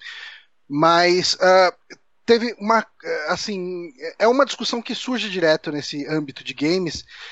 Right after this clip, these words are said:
de um jogo que a gente reconhece defeitos, ah, ter uma nota dez.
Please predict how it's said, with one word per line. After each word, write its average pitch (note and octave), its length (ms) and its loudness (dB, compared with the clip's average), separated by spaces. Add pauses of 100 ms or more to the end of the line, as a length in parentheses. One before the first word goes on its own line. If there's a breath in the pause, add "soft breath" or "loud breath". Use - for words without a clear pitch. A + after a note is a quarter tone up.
(180 loud breath)
de D#3+ 180 -2
um F#3 140 0
jogo G#3+ 420 4
que - 120 -4
a F#3 40 0
gente E3 260 -6
reconhece F#3 540 -2
defeitos, F3+ 840 -2 (540 loud breath)
ah, E3 540 6 (160)
ter G3 320 6
uma F#3+ 160 0
nota F3+ 300 -2
dez. - 640 -8